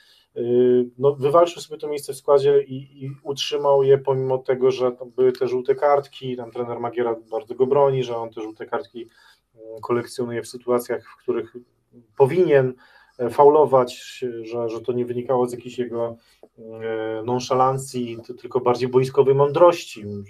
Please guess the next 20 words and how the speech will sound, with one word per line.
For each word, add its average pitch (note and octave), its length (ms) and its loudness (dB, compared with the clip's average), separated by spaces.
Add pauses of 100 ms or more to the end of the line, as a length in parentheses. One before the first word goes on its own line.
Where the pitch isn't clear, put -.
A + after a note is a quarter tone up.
(140)
Tak, A#2 180 -4
tak A2 240 -6
ja A2 160 -2
to A2 120 -8
odczytuję, G#2+ 500 -6 (400)
jak A2 200 -8
trener A2 320 -4
Magiera, A2 380 -4 (500)
e, A#2+ 180 -2
o B2 100 -4
tym B2 160 -2
mówił. A#2+ 380 -2
I C#3 140 -12
Peter E3 300 2
Pokorny D#3+ 420 2
w - 40 -16
tym D3 140 -8
meczu D3 220 -4
pokazał, C#3+ 360 4
że C#3 120 2